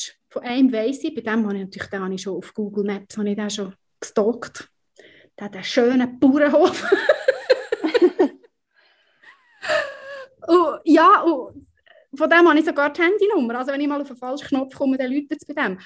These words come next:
Und das, also das würde ich einfach nie machen. Ich würde das nie machen.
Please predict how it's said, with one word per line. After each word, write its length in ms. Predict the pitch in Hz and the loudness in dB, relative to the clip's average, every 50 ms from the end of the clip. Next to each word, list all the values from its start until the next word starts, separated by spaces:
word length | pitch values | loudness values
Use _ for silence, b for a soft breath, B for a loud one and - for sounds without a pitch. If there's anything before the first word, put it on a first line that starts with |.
| B B B B _ | B B B B _
Und 160 | 269 269 269 | -4 0 0
das, 160 | 330 320 - - - _ _ _ _ _ _ _ _ _ _ | 0 0 -2 -8 -14 _ _ _ _ _ _ _ _ _ _
also 160 | 277 277 254 | -4 -4 -2
das 180 | 294 311 294 | -2 -2 0
würde 200 | 294 302 294 277 | 2 0 2 2
ich 60 | 294 277 | 2 2
einfach 240 | 285 294 285 - | 2 0 0 0
nie 200 | 262 262 262 262 262 | 2 2 2 2 0
machen. 640 | 240 202 220 233 - - - 165 156 151 - _ _ _ _ _ _ _ _ _ _ _ _ _ _ _ _ _ _ _ _ | -4 -4 -6 -10 -14 -18 -20 -20 -20 -20 -20 _ _ _ _ _ _ _ _ _ _ _ _ _ _ _ _ _ _ _ _
Ich 120 | 262 294 | 0 2
würde 160 | 285 285 285 - | 2 0 0 -2
das 160 | 285 277 - | -6 0 2
nie 280 | 285 277 285 302 302 | 4 6 6 6 4
machen. 440 | 277 254 240 294 285 - - - 254 | 4 0 -2 -4 -8 -10 -12 -12 -12